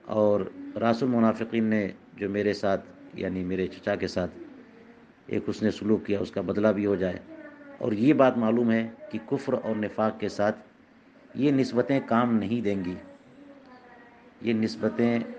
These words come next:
ये बरकतें कुछ नहीं होंगी। तो इसलिए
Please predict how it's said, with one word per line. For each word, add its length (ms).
ये 140
बरकतें 800
कुछ 180
नहीं 160
होंगी। 320
तो 80
इसलिए 500